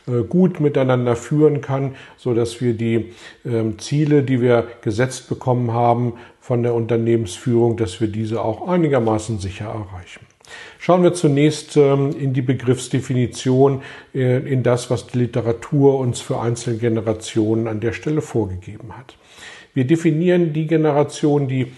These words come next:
nach dem Krieg geboren worden ist, als Wirtschaftswundergeneration. Dann kommen, und das sind so die Geborenen sinngemäß von neunzehnhundertfünfzig, fünfundfünfzig bis neunzehnhundertfünfundsechzig, die Generation der Babyboomer.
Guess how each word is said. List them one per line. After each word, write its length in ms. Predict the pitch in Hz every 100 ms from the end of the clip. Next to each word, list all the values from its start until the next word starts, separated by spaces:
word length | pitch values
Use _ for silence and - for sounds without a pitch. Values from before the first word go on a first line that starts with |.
| -
nach 480 | 117 110 117 151 -
dem 200 | - 143
Krieg 280 | 127 160 131
geboren 500 | 147 127 139 135 135
worden 320 | 127 127 127
ist, 140 | 120 120
als 240 | 107 - - - -
Wirtschaftswundergeneration. 1900 | 117 - 156 - - - 151 143 143 143 139 135 131 127 - 139 139 135 131 - -
Dann 220 | 127 123
kommen, 400 | 127 147 139 139 135 - - -
und 100 | 120
das 140 | 110
sind 120 | 127
so 120 | -
die 100 | 117
Geborenen 680 | 120 117 104 139 143 135 127
sinngemäß 540 | 117 135 127 123 131
von 240 | 127 - 120
neunzehnhundertfünfzig, 1400 | 120 - 117 117 117 113 - - 156 151 - - 131
fünfundfünfzig 800 | - 147 147 135 143 127 - 123
bis 160 | - 117
neunzehnhundertfünfundsechzig, 1120 | 120 110 113 - 117 110 123 147 - - -
die 100 | 123
Generation 640 | 120 113 107 107 - 107
der 120 | 98 98
Babyboomer. 880 | 98 165 160 143 139 139 135 131